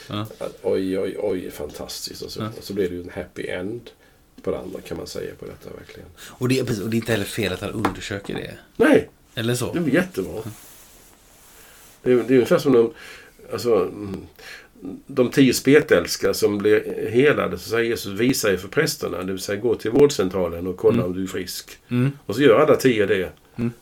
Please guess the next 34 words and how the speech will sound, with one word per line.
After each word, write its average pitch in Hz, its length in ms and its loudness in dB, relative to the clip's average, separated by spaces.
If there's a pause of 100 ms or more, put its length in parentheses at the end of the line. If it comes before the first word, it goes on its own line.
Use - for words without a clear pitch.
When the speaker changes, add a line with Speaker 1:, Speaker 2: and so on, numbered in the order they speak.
(100)
Speaker 2:
Och 135 100 2
upp-, 139 140 -2 (100)
de 120 280 0
upptäcker 95 300 -2
till 185 140 2
och 214 60 -2
med - 60 2
att 117 40 2
de 107 40 -2
är 95 80 -4
friska. 117 360 -2 (160)
En 135 240 0
kommer 151 220 -2
tillbaka 101 420 0
och 95 160 0
vill 95 220 -2
bekräfta 95 540 -6
till 95 240 -10
Jesus. - 460 -8
Speaker 1:
Mm. 113 160 -4 (280)
Speaker 2:
Men 107 80 -2
de 123 100 4
andra 98 220 2
tio 135 260 0
blir 107 160 -4
bara 127 160 2
lyckliga 101 400 0
och 85 80 -2
sticker 101 220 -8
hem 95 360 -6
Speaker 1:
Ja. 123 220 0 (200)
Speaker 2:
till 110 80 -6
sina 104 220 0
familjer. 110 560 0